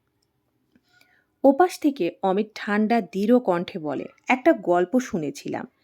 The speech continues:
চুরি করতে গিয়ে দুই চোর যখন মুখোমুখি হয়, তখন একজন আরেকজনকে পুলিশের ভয় দেখায়। এখন তোমার কথাটা যেন সেরকমই শোনালো।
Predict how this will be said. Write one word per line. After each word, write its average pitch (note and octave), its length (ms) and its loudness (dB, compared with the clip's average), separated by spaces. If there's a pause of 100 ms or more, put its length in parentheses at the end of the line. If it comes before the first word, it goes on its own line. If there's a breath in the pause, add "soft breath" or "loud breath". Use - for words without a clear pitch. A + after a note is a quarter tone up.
(380)
চুরি E4+ 240 8
করতে G#4 340 2
গিয়ে G#3 300 2
দুই F#3+ 320 -2
চোর A#3 320 0
যখন B3+ 480 0
মুখোমুখি C4 480 2
হয়, G3+ 320 -2 (380 soft breath)
তখন B3+ 220 2 (100)
একজন F#3+ 540 2 (100)
আরেকজনকে A3 680 0
পুলিশের C4+ 720 -2
ভয় C#3+ 300 -6
দেখায়। - 400 -8 (520)
এখন B3+ 300 0
তোমার C#4+ 420 0
কথাটা A#3 360 2
যেন A#3+ 280 2
সেরকমই A#3 600 0
শোনালো। E3+ 440 -8